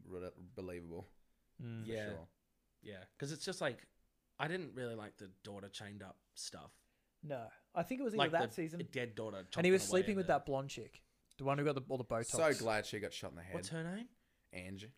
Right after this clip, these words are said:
Speaker 1: Angela?
Speaker 3: Uh, no,
Speaker 1: Ange-
Speaker 3: uh, uh, not Angela.
Speaker 1: Uh,
Speaker 3: Something like that, though.
Speaker 1: yes.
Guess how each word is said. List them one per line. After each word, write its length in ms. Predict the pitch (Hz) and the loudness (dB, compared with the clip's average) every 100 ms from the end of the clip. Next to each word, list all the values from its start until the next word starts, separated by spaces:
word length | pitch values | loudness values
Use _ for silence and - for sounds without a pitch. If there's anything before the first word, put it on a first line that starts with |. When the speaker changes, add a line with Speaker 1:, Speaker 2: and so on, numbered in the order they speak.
| - | -12
Speaker 1:
Angela? 280 | 92 98 127 | -8 -6 -4
Speaker 3:
Uh, 300 | 135 - - | -6 -8 -4
no, 160 | 131 | -2
Speaker 1:
Ange- 80 | - - | -2 -6
Speaker 3:
uh, 40 | 123 | -6
uh, 180 | 113 110 - - 50 _ _ - 60 87 202 262 240 147 | -4 -4 -8 -20 -20 _ _ -18 -16 -16 -14 -14 -12 -10
not 160 | 123 | -8
Angela. 440 | 107 110 104 80 90 _ - | -6 -8 -10 -14 -16 _ -12
Speaker 1:
Uh, 300 | 92 90 - _ _ _ _ _ _ | -10 -12 -14 _ _ _ _ _ _
Speaker 3:
Something 380 | - 123 110 101 | -10 -10 -10 -12
like 120 | 90 | -14
that, 100 | - - | -16 -18
though. 140 | 71 - _ - | -20 -20 _ -18
Speaker 1:
yes. 380 | - - - - | -16 -14 -16 -20